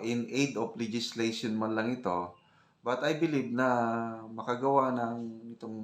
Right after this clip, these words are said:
committee, Senate committee na ito, pinapa-chaired by Senator Ontiveros, ng, ah,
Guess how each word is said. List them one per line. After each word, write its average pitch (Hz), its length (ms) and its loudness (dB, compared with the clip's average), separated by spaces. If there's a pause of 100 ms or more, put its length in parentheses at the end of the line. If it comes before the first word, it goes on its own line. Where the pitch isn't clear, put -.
(640)
committee, 110 1120 -6 (160)
Senate 113 400 -2
committee 113 400 -2
na 120 160 -2
ito, - 160 -2 (160)
pinapa-chaired 98 1500 -4
by 98 240 0 (160)
Senator 101 480 -2
Ontiveros, 107 640 -8
ng, 139 160 -6 (880)
ah, 92 240 -12